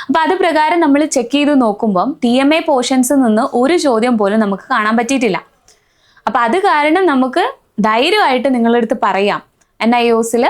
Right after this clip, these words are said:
പബ്ലിക് എക്സാമിനേഷൻ പോർഷൻസ് മാത്രം പഠിച്ചാലും നിങ്ങൾക്ക് പാസ്സാവാൻ പറ്റുമെന്നുള്ളത്. So അത്, ഏഹ്, നിങ്ങളെല്ലാവരും കോൺഫിഡന്റ് ആയിട്ടിരിക്കുക. എൻ ഐ ഒസിൽ ഈ ഒരു സിലബസിന്റെ വാസ്റ്റ്നെസ്, അതായത് ഒരുപാട് വാസ്റ്റ് ആയിട്ടുള്ള സിലബസ് ഒന്നും അല്ല നിങ്ങൾക്ക് എൻ ഐ ഒസ് പ്രൊവൈഡ് ചെയ്യുന്നത്.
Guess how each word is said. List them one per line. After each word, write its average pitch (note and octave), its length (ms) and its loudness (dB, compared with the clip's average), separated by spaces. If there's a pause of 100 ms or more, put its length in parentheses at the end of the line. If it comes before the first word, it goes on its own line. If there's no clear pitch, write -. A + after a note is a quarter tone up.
(160)
പബ്ലിക് G#3+ 320 -2
എക്സാമിനേഷൻ A3+ 680 0
പോർഷൻസ് A3 420 0 (120)
മാത്രം D4 380 0
പഠിച്ചാലും G3+ 540 -2
നിങ്ങൾക്ക് F3+ 360 -6
പാസ്സാവാൻ F3+ 480 -2
പറ്റുമെന്നുള്ളത്. E3 640 -6 (480)
So B3 80 0 (160)
അത്, E4+ 180 0 (420)
ഏഹ്, G#3 200 0
നിങ്ങളെല്ലാവരും A3+ 640 2 (100)
കോൺഫിഡന്റ് G#3 500 0
ആയിട്ടിരിക്കുക. F#3+ 640 -2 (420)
എൻ B3+ 80 4 (140)
ഐ - 20 0 (140)
ഒസിൽ C#4+ 240 0 (440)
ഈ C4 80 2
ഒരു D4 160 2
സിലബസിന്റെ C4+ 720 0
വാസ്റ്റ്നെസ്, G3+ 500 0 (120)
അതായത് G3+ 260 0 (140)
ഒരുപാട് B3+ 520 0 (120)
വാസ്റ്റ് C4 320 0
ആയിട്ടുള്ള B3 320 0
സിലബസ് G#3+ 420 -2
ഒന്നും G#3+ 220 0
അല്ല F#3+ 260 -2
നിങ്ങൾക്ക് F#3 320 -4 (440)
എൻ G#3+ 140 2
ഐ A3 140 2
ഒസ് A3+ 220 0
പ്രൊവൈഡ് F#3+ 360 0
ചെയ്യുന്നത്. F3+ 320 0